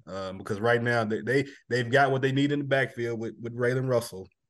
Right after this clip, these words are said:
Um, but they've got wideouts galore,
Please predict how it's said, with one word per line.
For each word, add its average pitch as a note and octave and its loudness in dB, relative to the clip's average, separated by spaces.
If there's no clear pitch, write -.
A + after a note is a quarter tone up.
Um, F2 -8
but F2+ -10
they've G#2+ -4
got G#2+ 0
wideouts A#2 0
galore, A#2 4